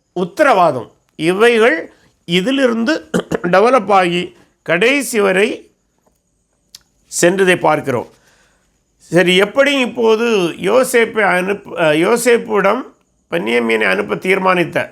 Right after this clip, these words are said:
ஆனா யோசேப்பிடம் அனுப்புன என்று நாம் சொல்கிறோம், ஆனா யோசேப்பு என்று இவர்களுக்கு தெரியாது. ஆக எகிப்தென்றே புரிந்து கொள்ள வேண்டும். எகிப்திற்கு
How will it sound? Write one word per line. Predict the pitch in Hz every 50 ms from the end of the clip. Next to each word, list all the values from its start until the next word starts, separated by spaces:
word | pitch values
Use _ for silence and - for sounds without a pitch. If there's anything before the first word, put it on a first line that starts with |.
| _ -
ஆனா | 135 151 160
யோசேப்பிடம் | 147 147 170 190 202 160 202 208 202 208 214 220 214
அனுப்புன | 202 190 196 180 - 202 196
என்று | 196 190 196 214 226 226
நாம் | - 165 165 185 208 202
சொல்கிறோம், | 156 160 180 185 202 196 175 165 180 254 247 - - _ _ _ _ _ _ _
ஆனா | - - 151 170 180
யோசேப்பு | 175 170 165 180 208 226 180 208 208 185 202
என்று | 208 202 214
இவர்களுக்கு | 208 208 208 202 190 202
தெரியாது. | - - 202 202 214 208 185 151 117 - - _ _ _ _ _ _
ஆக | - 139 156 175 196
எகிப்தென்றே | 196 185 185 220 226 - - 233 214 202 220 220
புரிந்து | 175 196 190 190 180
கொள்ள | 175 170 160 151
வேண்டும். | 151 147 139 131 117 - - _ _ _ _ _ _
எகிப்திற்கு | - 156 196 247 240 - 240 240 208 196 - 220 247